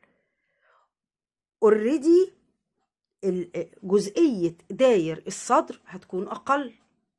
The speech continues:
بصي، أنا لما فردت ده قست من هنا لهنا كده. طب احذفي لي الجزئيات دي،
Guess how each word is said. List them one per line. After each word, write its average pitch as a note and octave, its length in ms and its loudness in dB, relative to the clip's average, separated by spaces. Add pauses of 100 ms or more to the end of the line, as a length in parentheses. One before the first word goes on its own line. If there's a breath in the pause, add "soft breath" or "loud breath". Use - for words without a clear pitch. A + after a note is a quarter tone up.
(880)
بصي، G3+ 280 -8 (120)
أنا F#3+ 280 -2 (220)
لما E3 260 -4
فردت A3 500 -4
ده C4+ 220 -2 (420 soft breath)
قست B3+ 320 -8
من E3+ 200 -4
هنا A3 260 -2
لهنا A3 400 -4 (140)
كده. - 260 -6 (680 loud breath)
طب G3+ 180 0
احذفي G3+ 500 -4
لي E4+ 80 4
الجزئيات A#3 680 0
دي، D3+ 280 -16